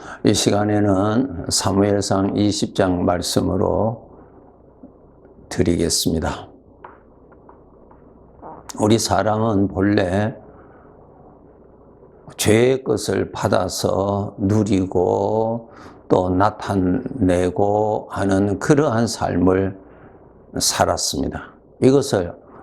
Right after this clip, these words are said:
로마서 육 장을 보시면은 너희가 본래 죄의 종이었다고 그렇게 말씀하십니다. 종은 주인과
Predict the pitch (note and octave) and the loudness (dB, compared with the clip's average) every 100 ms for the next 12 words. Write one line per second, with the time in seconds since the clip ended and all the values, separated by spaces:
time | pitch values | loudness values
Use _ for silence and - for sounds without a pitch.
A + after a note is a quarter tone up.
0 | - G#2 G#2 G#2 G2+ - G2 F#2 - - | 2 4 4 2 0 -2 -2 -2 -8 -14
1 | - - - - A#2 A2 - A#2+ A2 F#2+ | -20 -20 -14 0 2 2 2 2 2 0
2 | G2 F#2+ - G2 F2 E2 F#2 - A2 A#2 | 0 -2 -2 0 0 2 0 4 4 4
3 | A#2 G2 F2+ - A2+ A#2+ A#2 G2+ F2 E2 | 2 -2 -4 0 2 2 2 -2 -6 -6
4 | - G#2 A2 G2+ F2 E2+ - F2+ A2+ B2+ | 0 2 4 2 -2 -6 -2 0 2 2
5 | B2+ G#2 - E2 D#2 E2 A2+ - - - | 0 -4 -2 -4 0 0 0 -4 -18 -20
6 | - - - A#2+ - G2+ F2+ D#2 D#2+ - | -20 -8 2 2 2 -2 0 -2 -2 -2
7 | - E2 - - - - - - - - | -2 -2 -2 -4 -8 -10 -20 -20 -20 -20
8 | - - - - - - - - - - | -20 -20 -20 -20 -20 -20 -20 -20 -20 -20
9 | - - G2 A#2 C3 B2 F#2+ G2+ - - | -14 0 4 4 2 0 -2 -6 -6 2
10 | A2 A#2+ A#2+ - G2+ F#2+ F#2 | 4 4 2 2 0 0 -8